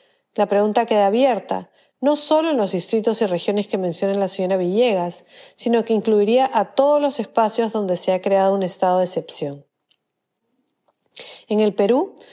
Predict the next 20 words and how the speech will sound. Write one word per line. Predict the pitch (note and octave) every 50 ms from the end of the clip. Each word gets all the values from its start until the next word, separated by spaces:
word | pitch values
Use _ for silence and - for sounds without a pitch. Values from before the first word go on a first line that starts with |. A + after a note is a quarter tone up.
| - _ -
uno | C4+ C#4 D4+ E4+
de | F4
los | D#4+ C#4+ - -
teóricos | - A3 G#3 G#3+ A#3 B3 C4 - C#4+ C4+
que | - B3 -
se | - G3+
enfocó | E3+ - F#3+ F3+ - A3+ A#3
de | A#3+ A#3+
manera | A3 G3 F#3 G3 G#3 G#3+ A3
más | G#3+ A3+ B3 A#3+ - C4
atenta | A3+ A3 - - B3+ C4 A#3+ A3 - F#3+
al | F3 E3+
estudio | E3 E3 - - A3+ A3+
del | A3+ G#3+ F#3+
Estado | F3 F3 - - G3+ F#3+ G3 G#3+ G#3+
fue | - - B3+
el | A#3+
sociólogo | - C4+ B3 - - A#3+ A#3 A3+ A3+ A3+
Julio | A3+ - - A3 G#3 G3+ G3
Kotler, | G3+ - A#3+ A3+ A#3 - E3 E3 D#3+ E3